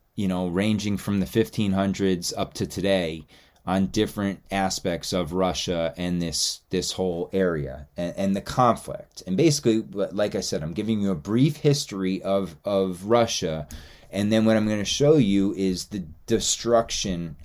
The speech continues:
of Tartary and the intentional elimination of it from the history books. So,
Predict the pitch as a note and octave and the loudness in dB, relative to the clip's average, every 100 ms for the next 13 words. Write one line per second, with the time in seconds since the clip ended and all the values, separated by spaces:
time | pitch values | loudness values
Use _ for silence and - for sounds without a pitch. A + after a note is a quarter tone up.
0 | - G2+ - - G2 F2 D#2 D2+ D2+ - | -2 -2 -2 2 2 2 0 -4 -4 -4
1 | F#2 F#2 F#2 D#2+ - F#2+ - E2 E2 E2 | -2 0 0 -2 -4 -2 -2 -6 -6 -6
2 | D#2+ D#2+ D#2+ D#2 - D2 D2 - G2 E2 | -4 -4 -4 -6 -4 -6 -6 -2 0 0
3 | D2 C#2+ - F2+ D#2+ D2+ E2+ - D2+ C#2 | -4 -8 -6 -4 -4 -6 -6 -6 -8 -8
4 | B1 - - - - - - - - - | -10 -14 -12 -12 -12 -20 -20 -20 -20 -20
5 | - _ _ _ - - C#3 A2+ G2+ F2+ | -20 _ _ _ -4 6 8 8 6 0